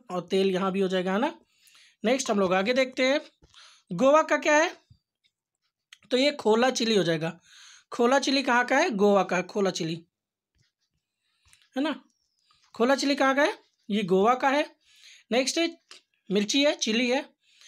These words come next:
चॉक हाओ, ये क्या चीज़ है? चॉक हाओ, तो चॉक हाओ क्या चीज़ है? काला चावल है। कहाँ पे जीआई टैग का है? तो ये मणिपुर में जीआई टैग इसको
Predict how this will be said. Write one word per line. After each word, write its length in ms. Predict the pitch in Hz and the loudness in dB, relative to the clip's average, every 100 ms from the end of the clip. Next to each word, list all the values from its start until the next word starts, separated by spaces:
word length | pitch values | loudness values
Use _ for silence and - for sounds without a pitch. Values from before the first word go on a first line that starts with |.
| - _ - | -20 _ -2
चॉक 260 | 277 285 262 | 2 2 0
हाओ, 360 | - 240 254 196 | 0 4 4 4
ये 220 | 214 311 | 2 0
क्या 200 | - 240 | 0 -2
चीज़ 220 | 220 196 196 | 0 0 0
है? 60 | |
चॉक 280 | 190 240 262 | 0 -2 -2
हाओ, 280 | - 208 202 170 _ _ _ _ _ | 0 2 2 0 _ _ _ _ _
तो 100 | 233 233 | -2 0
चॉक 320 | 254 247 254 | 0 0 2
हाओ 180 | 240 233 | 0 0
क्या 160 | 226 | 0
चीज़ 220 | 214 214 247 | -2 0 -2
है? 60 | 269 | -2
काला 400 | - 196 202 220 | 0 2 2 0
चावल 400 | 208 160 190 233 | 0 0 2 2
है। 140 | 269 285 _ _ _ _ _ | -2 -4 _ _ _ _ _
कहाँ 200 | 196 190 233 | -2 0 0
पे 120 | 269 | 0
जीआई 220 | 226 254 | 2 0
टैग 220 | 254 269 | 2 -2
का 140 | 262 277 | 0 -2
है? 140 | 320 - _ _ _ _ | -2 -8 _ _ _ _
तो 60 | 254 | -4
ये 100 | 269 | 0
मणिपुर 400 | 214 196 196 202 | 2 2 2 0
में 160 | 226 370 _ 160 | -2 -4 _ -8
जीआई 240 | 175 180 | -4 -2
टैग 180 | 190 185 | -2 -4
इसको 320 | 180 311 | -2 -4